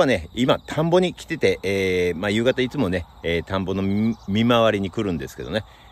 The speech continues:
えー、これ見てください。鳳凰に見えません？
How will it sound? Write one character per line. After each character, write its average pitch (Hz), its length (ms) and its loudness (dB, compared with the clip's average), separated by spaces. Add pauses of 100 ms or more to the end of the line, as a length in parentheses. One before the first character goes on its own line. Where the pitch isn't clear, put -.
(120)
え 87 180 0
ー、 - 20 -6
こ 110 140 -4
れ 107 60 0
見 104 60 -2
て 139 120 0
く 131 40 2
だ 123 100 4
さ 101 120 -2
い。 - 60 -12 (720)
鳳 165 420 6
凰 226 80 8
に 135 100 0
見 98 140 -2
え 90 80 -4
ま 87 100 -4
せ 113 140 2
ん？ 139 100 -6